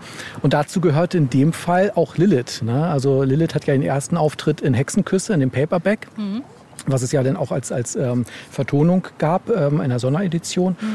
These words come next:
Speaker 1: Und, ähm, ja, und, äh, ist dort ja als Urdämonin, als große Mutter der Dämonen, ähm, eingeführt worden.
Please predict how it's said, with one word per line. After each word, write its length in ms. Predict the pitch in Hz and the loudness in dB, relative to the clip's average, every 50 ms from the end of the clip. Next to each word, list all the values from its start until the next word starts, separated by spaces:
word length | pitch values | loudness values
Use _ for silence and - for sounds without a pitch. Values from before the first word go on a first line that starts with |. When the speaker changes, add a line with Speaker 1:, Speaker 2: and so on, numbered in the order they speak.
| 226 254 - - - - - - | -6 -8 -10 -14 -18 -14 -4 0
Speaker 1:
Und, 320 | 175 156 156 165 160 - | 2 2 4 2 0 0
ähm, 320 | - 170 160 160 160 160 165 | 2 2 4 4 4 4 2
ja, 140 | 160 151 120 | 2 2 0
und, 360 | 107 123 123 123 - - - | 0 -2 -4 -6 -6 -6 -4
äh, 280 | 226 170 139 135 135 | -2 0 0 0 0
ist 280 | - - - - - - | -2 -4 -6 -6 -2 0
dort 240 | 139 135 151 - - | 0 2 0 0 -2
ja 120 | 175 190 | -2 -2
als 300 | - 175 147 - - - - | 0 -2 -4 -4 -8 -6 -2
Urdämonin, 640 | - 139 156 156 156 139 131 135 131 143 147 143 139 | 0 2 2 4 4 4 4 4 4 4 4 2 2
als 200 | - - 127 - | 0 -2 -4 -4
große 340 | - 120 135 151 - - 147 | -2 0 2 2 2 2 2
Mutter 400 | 127 127 143 165 - - 165 156 | 4 4 4 2 2 2 0 2
der 160 | 127 156 139 | 2 2 2
Dämonen, 580 | 127 135 135 131 131 135 156 175 185 180 185 220 | 2 4 4 4 4 4 4 4 4 4 2 2
ähm, 240 | 208 175 160 156 175 | 2 2 2 2 2
eingeführt 600 | 170 170 165 175 170 165 - - - 165 156 - | 2 4 4 4 4 2 2 0 0 0 2 2
worden. 480 | 160 156 160 160 165 185 185 175 156 | 2 4 4 4 4 2 2 2 2